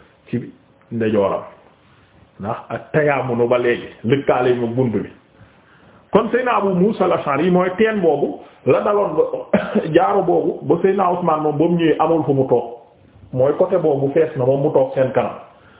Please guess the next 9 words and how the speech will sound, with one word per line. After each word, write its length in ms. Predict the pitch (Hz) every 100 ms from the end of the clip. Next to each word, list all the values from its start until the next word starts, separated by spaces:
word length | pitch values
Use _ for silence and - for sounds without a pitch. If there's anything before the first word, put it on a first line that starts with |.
| - _ _ -
Def 240 | 113 175
ni 120 | 170 160
mu 80 | 147
def 240 | 160 -
tamit 240 | 147 170 160
yëkkati 380 | 165 156 147
tànk 280 | 135 123 123
yi, 180 | 127 - - - - - - - - _ _ _ _ _ _ -
yor 460 | 113 131 147 147